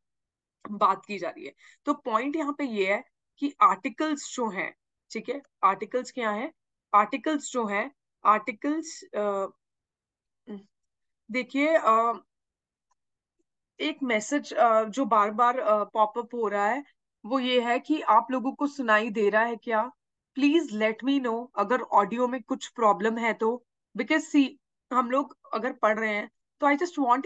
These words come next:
each and every one of you to hear me, right? सब लोगों को equally समझ आए, सब लोगों को equally मैं सुनाई दूं। तो अगर कुछ भी अभी भी audio में या, अ, video में जो screen आपको दिख रही है, उसमें कुछ भी problem है,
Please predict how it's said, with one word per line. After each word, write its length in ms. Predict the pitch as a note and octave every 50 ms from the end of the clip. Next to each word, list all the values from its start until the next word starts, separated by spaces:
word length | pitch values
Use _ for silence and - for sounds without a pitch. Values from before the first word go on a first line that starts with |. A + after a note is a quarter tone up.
| - - C4+
each 180 | B3+ C#4 C#4+
and 220 | D4+ C#4 C4+ B3+ A3
every 260 | G#3+ B3 C4+ C4 B3
one 280 | A#3+ A3 A3 A3+ B3 B3 _ _ _ _ _ _ _ _ -
of 80 | A#3 A3+ A#3 A#3+
you 220 | A3+ A3 A3+ G#3 - C4
to 160 | B3+ A#3 G3
hear 220 | G#3+ G3+ G#3 G#3+ G#3+
me, 380 | G#3 - - - G3 G3 F#3 - - - -
right? 240 | - F3 E3+ F#3 - - - _ _ _ - _ _
सब 220 | - - C4 B3+ G3+ A3+
लोगों 240 | C4+ C4 A3+ C4+
को 140 | C4+ - D4
equally 420 | C4+ A#3+ G#3 - - B3+ A3+ C4 C4+
समझ 360 | - C4+ G#3 G#3 G#3+ G#3 A3
आए, 180 | G3+ - G3+
सब 200 | G#3+ - A#3 G3 F#3+
लोगों 240 | A3 G#3+ F#3+ G#3+ G#3
को 320 | - _ - B3+ C4 D4 -
equally 360 | C4 A#3+ A3 - C#4+ C4+ C4+
मैं 100 | C4 C4
सुनाई 380 | A#3+ - - A3 G3+ F#3 F#3+ F#3+
दूं। 200 | D#3+ F#3 E3 D#3 _ _ _ _ _ _ _ _ _ _ _ _ _ _ _ -
तो 80 | - C#4
अगर 260 | - B3 B3 C4+ D4
कुछ 240 | - C#4+ - - C4
भी 140 | G#3+ D4+
अभी 280 | D#4 C#4+ B3+ F#3 A#3 B3+
भी 140 | G#3+ C#4 D4
audio 440 | - G3 G#3 G#3+ - G#3 A3+ B3 A#3+
में 260 | A#3 A#3 A3+ A3+ A3 _ _ _ _ _ -
या, 200 | G#3 A3+ A3+ A3+ A3+ A3+ - - - - - -
अ, 100 | - A3 G#3+ G3 - -
video 460 | G3 F#3+ C4 C4 B3 G#3 C4+ C#4+ C#4+
में 220 | C4 B3+ B3 A#3 G#3
जो 140 | - B3 A#3+
screen 540 | - - - G3+ A#3 A3+ A#3+ B3 B3 - _ _ _ _ -
आपको 300 | - G#3+ G#3+ - - A#3+
दिख 220 | F#3+ G#3+ G#3 - A#3
रही 140 | G#3 G3+
है, 60 | G3 G3
उसमें 340 | G3+ G#3+ - - A#3+ B3
कुछ 240 | A3+ - B3 - -
भी 160 | G#3 B3 C4
problem 540 | C#4 C#4 - B3 A3 F#3+ E3+ E3+ G3+ A3 A3
है, 240 | A3+ G#3+ G3 G#3 G#3+